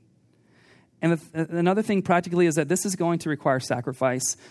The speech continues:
of time and money and reputation. The Samaritan had to give up, he gave up a lot of time. We know he gave up his, of his,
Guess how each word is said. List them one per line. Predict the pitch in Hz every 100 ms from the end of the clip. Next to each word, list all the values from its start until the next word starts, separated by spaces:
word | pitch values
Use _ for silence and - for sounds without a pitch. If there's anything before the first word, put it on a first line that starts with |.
| _
of | 127
time | - 156 147 156
and | 139
money | 135 139 135
and | 123
reputation. | 120 127 120 107 - - _ _ _ _ _ _ _ _ _ _ _ _ _
The | 143
Samaritan | - 160 170 160 151
had | 151
to |
give | 143 156
up, | 147
he | 135 135
gave | 165
up | 143
a |
lot | 127 131 151
of | 139
time. | 170 156 147
We | 131
know | 143
he | 156
gave | 151
up | 147
his, | 143 135
of | - 139
his, | 131 120